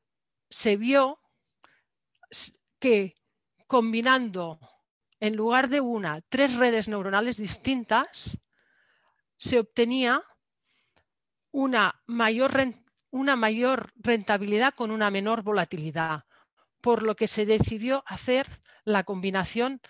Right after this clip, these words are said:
de tres n-, redes de neuronales en lugar de uno. Ah, en este triángulo hay todas las combinaciones posibles de tres redes neuronales o tres inversores a distintos horizontes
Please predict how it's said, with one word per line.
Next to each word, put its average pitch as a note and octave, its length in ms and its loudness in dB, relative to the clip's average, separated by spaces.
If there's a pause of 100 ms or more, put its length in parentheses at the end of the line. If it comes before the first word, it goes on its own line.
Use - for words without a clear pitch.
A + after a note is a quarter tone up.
(140)
de G3+ 140 -2
tres A3 260 0
n-, A3+ 200 -8
redes G#3 360 0
de G3+ 140 -2
neuronales G#3 680 0
en F#3 120 -4
lugar E3+ 280 0
de E3 120 -2
uno. D3+ 360 -12 (680)
Ah, G#3 400 2
en A3+ 140 0
este C4 240 0
triángulo C4+ 720 0 (320)
hay A3 140 0
todas B3+ 280 2
las A3+ 160 0
combinaciones G#3+ 760 -4
posibles F#3+ 580 -4
de F3+ 240 -4 (380)
tres A#3+ 260 2
redes G#3 360 2
neuronales G3 960 -2 (180)
o F#3+ 180 -6
tres - 480 0 (120)
inversores G3 840 -2
a G#3 80 -4
distintos G#3 500 -6
horizontes B3 840 -4